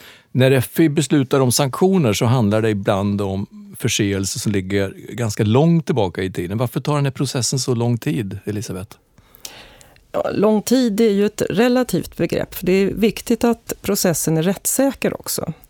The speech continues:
Speaker 2: Det är viktigt att vi efter ett platsbesök på ett företag får tid att sammanställa och analysera våra iakttagelser.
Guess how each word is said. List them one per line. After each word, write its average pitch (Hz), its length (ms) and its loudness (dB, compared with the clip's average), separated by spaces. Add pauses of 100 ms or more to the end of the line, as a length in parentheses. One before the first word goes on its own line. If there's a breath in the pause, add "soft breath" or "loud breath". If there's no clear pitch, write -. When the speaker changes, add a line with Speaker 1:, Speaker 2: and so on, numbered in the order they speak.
(540 loud breath)
Speaker 2:
Det 262 120 4
är 262 40 4
viktigt 247 400 2
att - 240 0
vi 208 240 4
efter 175 360 2
ett 165 260 0
platsbesök 214 720 0
på - 80 0
ett - 80 -6
företag 196 460 0
får 190 100 -2
tid 180 400 0
att 160 240 0
sammanställa 170 760 2
och 160 140 0
analysera 160 760 2
våra 151 320 2
iakttagelser. 208 920 0